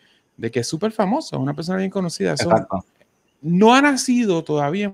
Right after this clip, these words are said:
Speaker 1: en Puerto Rico el, el personalidad más grande que vamos a tener como país en, en las redes sociales, en los medios, como que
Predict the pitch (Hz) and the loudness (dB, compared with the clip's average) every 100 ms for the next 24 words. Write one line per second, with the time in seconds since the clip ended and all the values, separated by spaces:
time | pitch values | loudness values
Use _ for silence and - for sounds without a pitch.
0 | 190 190 170 147 139 185 160 147 131 _ | -8 -8 -8 -6 -6 -4 -6 -8 -10 _
1 | _ - 120 123 120 123 117 120 113 110 | _ -10 -8 -6 -8 -12 -14 -14 -16 -20
2 | - _ - - 135 139 175 190 151 151 | -20 _ -14 -8 -4 0 0 -2 -4 -2
3 | 190 208 175 202 208 190 151 135 - 123 | 0 0 -2 0 0 -2 -4 -6 -4 -4
4 | 131 156 175 175 170 170 165 151 - 139 | -2 -4 -4 -6 -6 -6 -8 -12 -8 -6
5 | 131 131 160 190 - _ _ _ _ _ | -4 -2 0 -2 -8 _ _ _ _ _
6 | _ - 131 123 123 117 113 127 123 127 | _ -2 0 2 0 -2 -2 -2 -2 -2
7 | 131 147 160 - 127 120 123 120 139 127 | -2 -4 -8 -6 -2 0 -2 -2 -2 -2
8 | 110 107 - 120 113 117 110 | -4 -8 -12 -12 -12 -14 -18